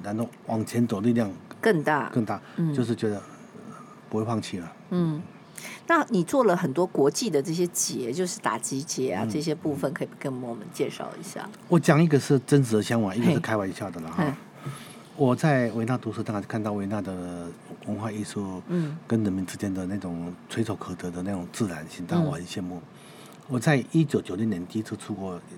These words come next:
Speaker 1: 演出，是到美国，也是很好，在全世界最大的一个场合去演出，就是艺术节在一百多个国家的联合。
Speaker 2: 在哪里？美-，美国的哪里？
Speaker 1: 美国，呃，他们现在固定是在，呃，印第安纳。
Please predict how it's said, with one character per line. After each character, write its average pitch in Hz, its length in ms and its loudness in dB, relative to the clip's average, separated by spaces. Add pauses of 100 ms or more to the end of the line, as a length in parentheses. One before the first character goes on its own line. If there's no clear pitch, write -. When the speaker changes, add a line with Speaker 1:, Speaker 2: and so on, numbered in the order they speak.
(100)
Speaker 1:
演 90 140 -12
出， - 140 -14
是 92 80 -12
到 104 120 -2
美 82 180 -8
国， 78 220 -14 (800)
也 90 100 -6
是 - 140 -6
很 101 240 -8
好， 87 180 -10
在 107 120 -6
全 98 200 -10
世 110 160 -4
界 107 80 -8
最 139 140 2
大 107 160 -2
的 90 80 -6
一 95 40 -8
个 95 60 -8
场 87 240 -8
合 87 80 -4
去 98 120 -6
演 80 200 -8
出， 87 220 -12 (500)
就 110 80 -2
是 110 160 -4 (440)
艺 135 100 2
术 120 120 -4
节 98 140 -4
在 107 140 -2
一 131 80 -4
百 107 160 -4
多 101 160 -2
个 87 40 -8
国 92 120 -8
家 95 100 -6
的 92 120 -6
联 90 40 -6
合。 - 40 0
Speaker 2:
在 254 100 6
哪 196 220 8
里？ 180 200 8 (220)
美-， 170 200 6
美 165 140 4
国 180 120 6
的 190 100 6
哪 160 140 6
里？ 160 140 0 (340)
Speaker 1:
美 107 140 4
国， 110 440 2
呃， 95 280 -4
他 147 120 0
们 - 80 -2
现 156 120 4
在 131 160 2
固 131 200 4
定 110 240 2
是 110 200 -6
在， 95 800 -2 (520)
呃， 85 640 -8 (640)
印 117 100 -2
第 101 100 -2
安 101 60 -2
纳。 95 140 -4